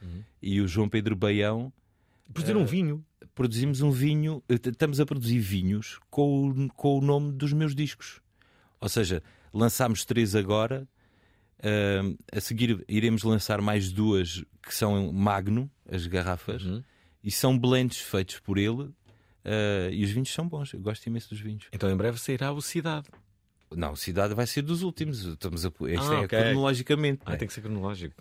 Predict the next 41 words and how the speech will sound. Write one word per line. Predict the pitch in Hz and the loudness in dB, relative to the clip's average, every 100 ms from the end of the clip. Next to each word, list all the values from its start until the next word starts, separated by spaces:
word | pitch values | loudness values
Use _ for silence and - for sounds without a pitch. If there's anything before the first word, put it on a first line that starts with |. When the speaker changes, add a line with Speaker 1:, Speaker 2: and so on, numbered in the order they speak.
| - | -2
Speaker 2:
Eh, | 107 101 95 90 87 85 - _ - - | 2 4 4 2 0 -6 -16 _ -20 -2
e, | 117 113 113 110 110 110 - | 2 4 6 6 4 2 2
e | 135 | 4
na | 147 160 | 6 4
adega, | 147 120 107 98 | 2 0 2 0
de | 95 - | -2 0
facto, | 135 - - | 0 0 -4
fazer, | - 131 135 - | 0 4 4 4
organizamos | 123 127 135 117 104 101 101 | 2 4 4 4 4 2 0
o, | |
aquilo, | 90 104 120 | 0 0 2
a | 113 | 2
adega | 107 92 92 - | 2 0 0 -2
é, | 107 92 | -2 -2
é | 87 98 92 92 | 0 0 0 0
essencialmente | 92 104 101 101 95 | 0 0 2 0 2
uma | 98 | 2
loja | 101 101 107 | 2 4 2
de | 95 | 2
vinhos, | 104 117 90 - - | 4 4 2 -2 -4
onde | 101 | 0
as | 101 | 0
pessoas | - 95 - | -2 -4 -2
também | 95 | -2
podem | 92 90 82 | 0 -2 -2
beber | 85 80 76 | -2 -2 -6
um | 80 | -6
copo | 85 80 | -6 -6
de | 90 | -6
vinho | 98 92 78 - | -4 -2 -4 -4
e, | 87 80 78 76 73 71 - _ - - | -4 -2 -2 -4 -6 -10 -14 _ -20 -10
e | 90 80 80 78 | -6 -4 -4 -4
tirar | 98 95 95 | 0 2 4
uma | 95 | 2
bucha, | 92 110 - 123 | 4 2 2 0
<laughs> | |
como, | - 131 117 117 107 - 120 - 135 147 - | 4 2 4 0 0 -4 -8 -6 -2 -2 0
como | 113 110 | 2 4
ele | 110 98 | 4 4
disse. | 110 - - - - - - - | 0 0 -12 -16 -20 -20 -20 -6
Eh, | 120 113 107 107 | 2 4 4 2